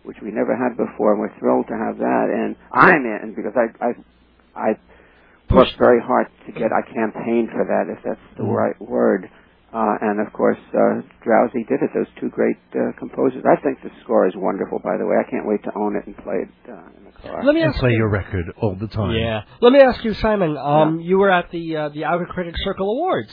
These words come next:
Speaker 3: Um, what was it, a week or two ago?
Speaker 1: Not only a-, at them, I presided over them,
Speaker 3: You
Speaker 1: if you
Speaker 3: presided,
Speaker 1: please.
Speaker 3: yeah.
Speaker 2: But actingly.
Speaker 3: Any, any
Speaker 1: Yes.
Speaker 3: great,
Speaker 1: Oh, not
Speaker 3: um,
Speaker 1: without, uh,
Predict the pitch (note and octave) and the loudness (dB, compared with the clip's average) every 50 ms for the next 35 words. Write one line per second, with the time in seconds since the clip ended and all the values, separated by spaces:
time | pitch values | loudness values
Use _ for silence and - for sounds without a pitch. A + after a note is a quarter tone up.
0 | - - D3 C#3 C3+ D3+ F3+ E3 C#3 - B2 A#2 _ - C#3 C3 C3 D#3 D#3 F3 | -6 -2 -2 -2 0 0 0 0 0 -2 -6 -6 _ -6 -4 -4 -4 -4 -6 -6
1 | E3+ - - F3 F3 D#3+ D#3 D3 C#3 D3+ G3+ B3 B3 - A#2 G2+ G2 G2+ G2+ - | -8 -6 -6 -6 -4 -2 -2 0 0 0 2 4 6 6 6 4 4 0 -4 -4
2 | - F2+ A2+ C3 C#3 - - - - A2 G#2+ C3+ D3+ C#3 - _ - A2+ G2 G2+ | -2 0 0 0 0 0 -4 -4 -2 2 4 4 4 2 0 _ -8 -6 -4 -4
3 | G#2 A2+ A2 - G#2 A2 G2 - - G2 F#2+ F2+ F2 E2 F#2 G2 A2 B2+ C#3+ D3 | -4 -6 -6 -4 -2 -2 -2 -2 -2 -2 -2 -4 -4 -6 0 2 4 4 4 4
4 | B2+ G#2+ - - F#2+ G2 G2 G#2 G#2 E2 - A#2+ G2 G2+ B2+ C3+ B2+ - - A2 | 2 0 -2 -2 -4 -4 -4 -4 -6 -4 -4 -4 -4 -4 -4 -4 -4 -4 -4 -4
5 | A#2 - F#2+ D#2+ G#2+ G2 - - - A#2+ D3 F#3 D#3+ A#2+ - D3 C#3 - D3+ - | -4 -4 -4 -4 -6 -8 -10 -10 -6 -4 -2 -2 -2 -2 -6 -8 0 0 0 0
6 | - - C3+ C3+ - - B2+ G2+ G2 F#2 F2+ G2 - F#3 G3+ G#3+ G#3 F#3+ G3+ G3 | 0 0 -2 -2 0 0 -2 -2 -2 -6 -8 -2 2 6 6 6 6 6 2 2
7 | - F#3+ F#3+ F#3+ - - D#3+ F#3 F#3+ F3+ F3+ E3+ - D3+ C#3+ C3 D3 C#3 B2+ C3 | 4 4 2 4 8 8 8 8 10 8 8 6 6 4 4 6 6 6 6 4
8 | B2 B2+ | 2 2